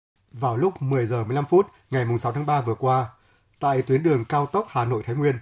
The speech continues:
tổ công tác đội bốn, phòng hướng dẫn tuần tra kiểm soát giao thông đường bộ, Cục Cảnh sát Giao thông đã dừng xe ô tô tải do một tài xế trú tại huyện Mê Linh, Hà Nội điều khiển.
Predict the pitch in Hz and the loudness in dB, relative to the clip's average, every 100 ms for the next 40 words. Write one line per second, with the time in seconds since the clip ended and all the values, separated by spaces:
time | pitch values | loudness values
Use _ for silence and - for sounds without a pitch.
0 | - _ _ 143 120 143 143 185 196 151 | -10 _ _ 0 2 0 0 -2 -2 -2
1 | 135 123 120 156 - _ - 131 117 135 | -2 0 0 0 -4 _ -4 -2 2 0
2 | 131 143 170 131 113 135 127 98 151 165 | 0 -2 -2 -2 -2 -4 -4 -4 -4 -4
3 | 151 143 117 117 123 - _ - 139 120 | -4 -4 0 0 0 -6 _ -2 2 0
4 | - 151 135 143 131 - _ _ _ - | -2 -4 0 0 0 -6 _ _ _ -8
5 | 131 156 160 147 120 156 147 151 147 147 | -6 -4 0 0 0 -2 -2 -2 -2 -2
6 | 127 92 _ - 147 139 120 127 110 - | -4 -4 _ -2 0 0 -2 -2 -4 -2
7 | 117 139 - 131 147 139 120 131 139 139 | 0 0 0 -2 -2 -4 -2 -2 0 2
8 | 147 127 - 113 117 110 101 127 | 0 0 -4 -2 0 -2 0 0